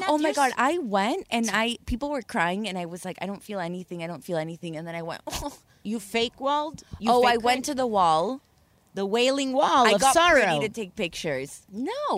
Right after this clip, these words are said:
Speaker 1: and
Speaker 2: You
Speaker 1: then I did the wrong thing,
Speaker 2: Anyone
Speaker 1: and
Speaker 2: would
Speaker 1: I
Speaker 2: cry.
Speaker 1: walked away from it, and a woman, 'cause men weren't allowed there, stopped me and said, "Don't turn your back on Christ." And I
Speaker 2: Oh
Speaker 1: said,
Speaker 2: my
Speaker 1: "What?"
Speaker 2: God.
Speaker 1: I wanted to die. I was so embarrassed.
Speaker 2: You
Speaker 1: I
Speaker 2: didn't
Speaker 1: put a
Speaker 2: f-
Speaker 1: little thing. I put, like, a letter in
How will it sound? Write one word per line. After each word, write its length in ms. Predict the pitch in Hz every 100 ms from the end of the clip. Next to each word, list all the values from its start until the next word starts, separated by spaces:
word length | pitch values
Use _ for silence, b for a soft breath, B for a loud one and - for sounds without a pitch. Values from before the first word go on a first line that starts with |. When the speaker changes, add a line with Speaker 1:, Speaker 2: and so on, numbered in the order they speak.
| 196
Speaker 1:
and 120 | 262
Speaker 2:
You 80 | 330
Speaker 1:
then 280 | 427 440 370 285
I 120 | 294
did 260 | 240 320
the 100 | 359 311
wrong 260 | 285 294
thing, 200 | - 269
Speaker 2:
Anyone 300 | - 605 539
Speaker 1:
and 100 | 381
Speaker 2:
would 80 | 277
Speaker 1:
I 60 | 294
Speaker 2:
cry. 300 | 233 247 349
Speaker 1:
walked 200 | - - -
away 460 | 262 185 294 370
from 320 | 285 - 208
it, 160 | 233 269
and 220 | 196 214 -
a 140 | 202 - b b
woman, 500 | 180 185 175 156 147
'cause 220 | 160 170
men 320 | 170 190 190 170
weren't 180 | 156
allowed 320 | 151 151 135 139
there, 220 | 147 160 -
stopped 640 | - - 262 330 - -
me 160 | 262 233
and 160 | 240
said, 260 | - 247 190
"Don't 300 | 202 247 -
turn 200 | 262 262
your 140 | 285
back 260 | 208 220 262
on 160 | 240 247
Christ." 580 | - 190 302 294 175 147
And 100 | 185
I 40 |
Speaker 2:
Oh 100 | 277
Speaker 1:
said, 120 | 226 180
Speaker 2:
my 100 | 175
Speaker 1:
"What?" 200 | 143 196
Speaker 2:
God. 220 | 494 508 -
Speaker 1:
I 120 | 208
wanted 340 | 214 262 370 -
to 80 |
die. 300 | 240 202 302
I 20 | 320
was 160 | 208
so 240 | - 233 285
embarrassed. 520 | 302 233 349 254 190
Speaker 2:
You 80 | 277
Speaker 1:
I 20 |
Speaker 2:
didn't 120 | 381
Speaker 1:
put 120 | 302 269
a 40 |
Speaker 2:
f- 60 | 294
Speaker 1:
little 260 | 277 262
thing. 400 | 226 220 196 190 - 101
I 100 | 185
put, 200 | 220 -
like, 160 | 208
a 240 | 196 175 151
letter 360 | 160 156 143
in 160 | 135 156